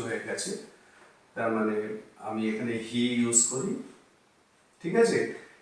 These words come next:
এখানে কিন্তু আমি সাবজেক্টটাকে চেঞ্জ করে দিলাম যে, ওর এক খাবার খেয়ে খেয়ে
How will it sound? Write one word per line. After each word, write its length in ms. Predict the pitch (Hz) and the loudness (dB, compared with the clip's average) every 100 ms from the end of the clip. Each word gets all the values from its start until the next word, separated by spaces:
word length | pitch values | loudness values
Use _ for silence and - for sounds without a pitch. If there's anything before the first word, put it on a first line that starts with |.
| - | -4
এখানে 280 | 151 190 196 | 4 8 10
কিন্তু 240 | 202 196 202 | 10 10 8
আমি 160 | 202 226 | 10 10
সাবজেক্টটাকে 680 | - - - 165 190 196 196 | 10 10 8 4 4 4 4
চেঞ্জ 300 | 202 202 190 - - | 10 12 12 8 4
করে 160 | 107 | 2
দিলাম 260 | 101 107 - - | 0 0 0 2
যে, 120 | - - 190 | 6 6 10
ওর 480 | 190 - - - - - - - - - 165 | 12 12 12 10 -2 -8 -18 -20 -20 0 10
এক 200 | 180 - - | 12 12 12
খাবার 300 | 196 196 196 - | 12 12 12 12
খেয়ে 220 | 165 165 170 | 8 6 6
খেয়ে 180 | 208 | 8